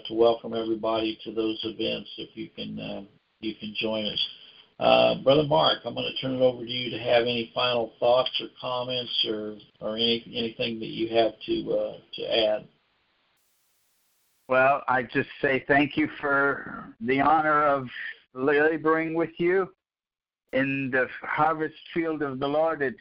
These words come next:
Speaker 2: quite an honor and a blessing. And I just want to say to all of our saints listening in, may God bless you and meet you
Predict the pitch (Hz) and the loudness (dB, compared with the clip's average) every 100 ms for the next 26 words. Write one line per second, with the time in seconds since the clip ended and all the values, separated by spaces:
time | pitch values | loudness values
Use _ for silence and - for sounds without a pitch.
0 | - - 156 143 143 139 139 143 139 139 | -14 -6 -4 -2 -2 0 0 0 -2 -2
1 | 131 120 110 135 131 - 147 135 135 _ | -4 -6 -2 0 0 -2 -4 -4 -8 _
2 | _ _ _ _ _ _ _ 120 117 117 | _ _ _ _ _ _ _ 0 2 2
3 | 113 113 110 113 117 113 113 110 123 117 | 0 -2 -4 -2 0 0 -4 -6 -8 -8
4 | - 123 120 - 113 - 139 131 123 139 | -4 -4 -2 -6 -6 -2 0 0 0 0
5 | 131 131 143 143 143 131 139 135 131 120 | 2 2 0 -2 -2 2 4 4 0 -6
6 | - 160 156 156 - 156 156 - 156 160 | -6 -2 -2 -4 -6 -2 -2 -4 -2 2
7 | 160 165 160 160 - _ _ _ _ _ | 4 2 2 -2 -8 _ _ _ _ _
8 | _ _ - 131 120 143 147 151 127 156 | _ _ -4 -2 0 0 0 -2 -2 -2
9 | 156 - 165 170 175 123 127 131 156 160 | -2 0 4 4 4 2 0 0 -2 -2
10 | 147 156 156 | 0 0 0